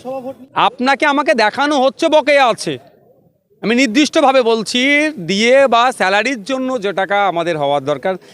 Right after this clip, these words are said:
সে জায়গায় কত টাকা বকেয়া আছে একবার বলতে বলুন তো।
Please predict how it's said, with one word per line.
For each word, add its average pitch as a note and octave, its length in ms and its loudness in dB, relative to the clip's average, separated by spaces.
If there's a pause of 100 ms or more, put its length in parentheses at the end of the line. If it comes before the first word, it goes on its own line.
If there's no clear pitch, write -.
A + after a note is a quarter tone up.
(120)
সে A3+ 200 0
জায়গায় B3+ 260 2
কত A#3 220 -4
টাকা A#3+ 220 0
বকেয়া C4 360 -2
আছে C4 160 -2
একবার B3 200 -2
বলতে C4 240 -2
বলুন C4 280 -2
তো। D4 160 -14